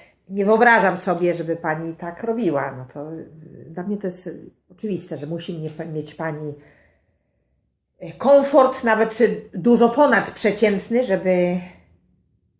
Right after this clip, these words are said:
spokojnie, z uśmiechem, z jakąś radością, z jakąś nadzieją pomagać tylu osobom. To jest dla mnie jasne.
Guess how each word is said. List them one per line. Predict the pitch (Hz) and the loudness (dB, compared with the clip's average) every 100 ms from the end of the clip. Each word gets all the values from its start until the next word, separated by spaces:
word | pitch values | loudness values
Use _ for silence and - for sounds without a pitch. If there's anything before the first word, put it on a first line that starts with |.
| _ _ _ _ | _ _ _ _
spokojnie, | - - 277 277 240 202 196 208 233 | -12 -4 -2 2 4 4 2 0 -2
z | 196 | -2
uśmiechem, | 170 - 185 165 175 180 208 226 - _ - - | -6 -2 0 0 0 -4 -4 -10 -16 _ -20 -18
z | 143 | -10
jakąś | 170 208 202 | -4 -2 2
radością, | 214 214 208 190 - 220 202 | 4 6 6 4 2 -2 0
z | |
jakąś | 190 190 175 | 0 -2 -4
nadzieją | 175 170 175 175 180 180 | -2 -2 0 2 0 -2
pomagać | 170 156 156 156 - - - - | -4 -4 -4 -4 -6 -12 -12 -10
tylu | 156 147 | -8 -8
osobom. | - 147 170 185 - _ | -8 -6 -4 -6 -10 _
To | 381 | -4
jest | 381 | -2
dla | 370 359 | -2 -2
mnie | 359 | -2
jasne. | 226 156 - 143 | -2 -2 -6 -8